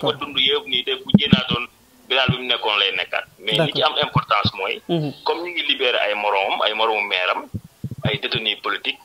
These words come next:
Speaker 2: vraiment koo xamante ne dafa yor njaboot tamit
Speaker 1: Mhm.
Speaker 2: aussi quoi, mis à part politicien, dafa yor njaboot, nekk
Speaker 1: D'accord.
Speaker 2: kilifa, am ñu mu yore. Donc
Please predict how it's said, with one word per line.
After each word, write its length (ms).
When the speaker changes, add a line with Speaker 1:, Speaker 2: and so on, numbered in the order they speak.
Speaker 2:
vraiment 480
koo 120
xamante 280
ne 60
dafa 160
yor 180
njaboot 360
tamit 180
Speaker 1:
Mhm. 80
Speaker 2:
aussi 220
quoi, 340
mis 160
à 160
part 180
politicien, 520
dafa 220
yor 80
njaboot, 280
nekk 100
Speaker 1:
D'accord. 220
Speaker 2:
kilifa, 260
am 180
ñu 80
mu 140
yore. 320
Donc 160